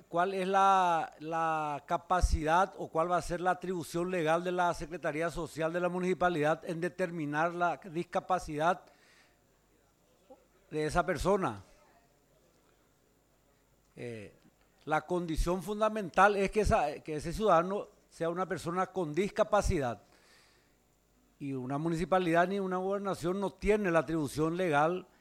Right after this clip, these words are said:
de certificar una discapacidad, presidente. La, el único ente del Estado que tiene la atribución de certificar una discapacidad es la Secretaría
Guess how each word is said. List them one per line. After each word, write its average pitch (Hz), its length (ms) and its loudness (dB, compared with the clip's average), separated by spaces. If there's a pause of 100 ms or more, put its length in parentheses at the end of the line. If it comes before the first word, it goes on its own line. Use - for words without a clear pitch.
(180)
de 156 120 -2
certificar 180 840 4
una 185 200 2
discapacidad, 147 680 0
presidente. 104 520 -6 (1600)
La, 135 180 -4 (220)
el 151 280 -6
único 185 720 2 (180)
ente 214 400 4
del 170 180 2
Estado 143 640 4 (260)
que 147 120 -12
tiene 160 280 -6
la 190 120 2
atribución 185 840 0 (680)
de 156 140 -2
certificar 170 1000 0 (520)
una 156 200 -4
discapacidad 170 760 2
es 190 60 -2
la 185 120 2
Secretaría 170 880 2